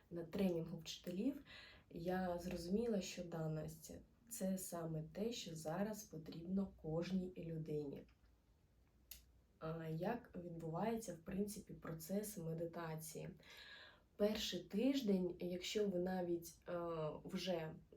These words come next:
досвідчений практик, да, у, все одно саме у цій медитації, яка сприяє повному глибинному очищенні, ми будемо знов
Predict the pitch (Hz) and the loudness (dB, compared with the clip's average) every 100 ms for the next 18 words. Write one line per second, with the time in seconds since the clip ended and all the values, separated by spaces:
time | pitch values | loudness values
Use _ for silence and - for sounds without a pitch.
0 | - 175 170 196 180 - - 170 160 190 | -12 -8 -4 -2 -2 -4 -2 -2 -2 0
1 | 226 277 - 175 165 - 180 214 - - | 0 0 -6 -8 -6 -4 -2 -4 -6 -4
2 | 190 180 - 185 175 170 208 254 - 202 | -2 -2 -2 0 0 4 4 4 2 4
3 | 202 190 - 190 - 196 175 165 165 165 | 4 4 2 -2 0 2 4 4 2 0
4 | 214 294 - 185 175 190 185 - 185 180 | -2 -2 -4 -4 -2 -2 -4 -2 -2 4
5 | 196 185 165 - - - - - 202 185 | 4 6 2 0 -16 -18 -20 2 6 8
6 | 165 165 160 160 160 185 185 190 175 165 | 6 4 2 2 2 2 6 6 6 2
7 | 160 160 180 - 240 269 - 208 180 175 | -2 -6 -4 -4 0 0 0 2 2 0
8 | - - - 202 233 208 226 202 202 196 | -8 -16 -4 4 6 6 6 8 10 8
9 | 190 - 180 196 220 208 | 4 -2 4 6 8 6